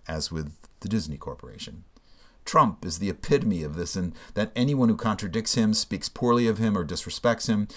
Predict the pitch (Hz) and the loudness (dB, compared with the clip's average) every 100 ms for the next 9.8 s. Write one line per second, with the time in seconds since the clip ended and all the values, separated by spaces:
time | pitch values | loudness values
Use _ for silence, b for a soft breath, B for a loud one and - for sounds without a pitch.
0 | B B - 101 92 80 104 92 101 104 | B B -2 0 0 -2 -4 -2 0 0
1 | 117 - 139 110 80 - - - 107 90 | -4 0 0 0 -2 -8 -10 -8 -4 -4
2 | 85 80 80 - 90 85 85 80 78 - | -6 -8 -8 -8 -6 -4 -4 -4 -8 -14
3 | - 82 80 78 85 - - 78 - 127 | -10 -6 -4 -4 -6 -8 -8 -6 0 0
4 | 113 95 90 85 80 - 98 110 123 - | 2 -2 -4 -4 -6 -6 -4 -4 -6 -6
5 | 110 - - 107 - 110 95 - 78 76 | -8 -8 -6 -6 -4 -4 -6 -6 -8 -6
6 | 78 82 - 78 82 78 82 76 95 104 | -8 -8 -10 -8 -6 -6 -4 -4 -4 -6
7 | 92 78 - 87 76 85 80 82 78 73 | -6 -10 -12 -12 -8 -8 -6 -8 -8 -4
8 | 98 85 71 - b b b b b b | -4 -4 -8 -16 b b b b b b
9 | b _ _ - 135 156 151 | b _ _ -8 -2 0 -2